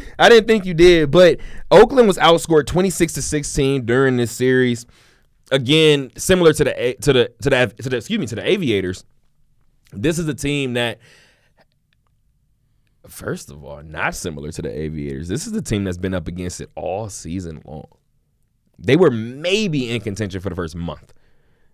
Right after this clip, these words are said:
And that quickly dwindled, and we, and we understood that this was the rebuilding year for, at least the first rebuilding year for the Oakland Athletics.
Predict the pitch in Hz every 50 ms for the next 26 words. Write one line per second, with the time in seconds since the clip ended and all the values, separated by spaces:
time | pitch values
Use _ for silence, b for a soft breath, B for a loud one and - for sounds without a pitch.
0 | _ - - 123 127 127 127 120 120 120 113 110 117 113 98 107 117 139 139 135
1 | - _ _ - - 170 160 131 135 135 123 117 101 110 120 131 127 120 113 110
2 | 110 104 104 110 110 107 95 104 104 107 107 110 113 107 101 95 - - - 113
3 | 113 110 104 98 b b b b b 85 92 85 117 107 90 87 92 110 110 107
4 | 98 90 95 92 90 98 104 104 92 90 101 98 92 95 87 87 92 95 98 92
5 | 90 85 80 b b b b b b - - 110 95 92 85 69 98 107 117 110
6 | - 87 - - 123 127 117 85 - - _ _ _ _ _ - 95 107 104 92
7 | 104 104 98 95 90 90 95 95 95 90 - - 104 98 92 87 - 101 104 101
8 | 107 98 98 98 95 95 90 92 98 104 104 101 101 98 95 - -